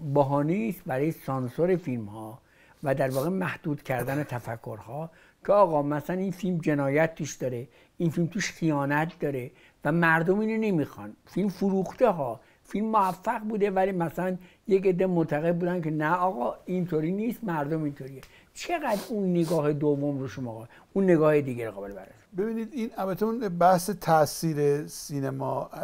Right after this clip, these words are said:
Speaker 2: ت-، مطالعهٔ تاثیر سینمایی فرق داره با این دیدگاه. این دیدگاه شما می‌فرمایید از قدیم در مورد هنر بوده.
Speaker 1: بله، بله.
Speaker 2: بعضی از کسانی که خیلی به تربیت، علوم، بعضی متخصصان علوم تربیتی،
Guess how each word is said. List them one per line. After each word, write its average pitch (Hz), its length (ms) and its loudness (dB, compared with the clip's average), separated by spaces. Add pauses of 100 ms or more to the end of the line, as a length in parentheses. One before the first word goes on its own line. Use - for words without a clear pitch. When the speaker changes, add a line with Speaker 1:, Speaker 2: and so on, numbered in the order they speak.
Speaker 2:
ت-، 151 60 -4 (300)
مطالعهٔ 135 400 0
تاثیر 123 460 -4
سینمایی 135 880 -6 (200)
فرق 165 260 0
داره 135 200 4
با 120 160 0
این 131 200 -4
دیدگاه. 113 520 -4
این 202 160 -4
دیدگاه 190 340 -2
شما 170 180 -4
می‌فرمایید 160 400 -4
از 143 300 -4
قدیم 156 360 -6
در 139 160 -2
مورد 147 220 -6
هنر 120 360 -6
بوده. 101 320 -12 (360)
Speaker 1:
بله، 113 260 -8
بله. - 140 -14
Speaker 2:
بعضی 196 320 6
از 180 220 4
کسانی 180 360 -4
که 160 100 -6
خیلی 170 220 -2
به 156 80 -6
تربیت، 131 720 -4
علوم، 131 540 -8
بعضی 135 240 -4
متخصصان 131 560 -8
علوم 143 440 -8
تربیتی، 113 840 -10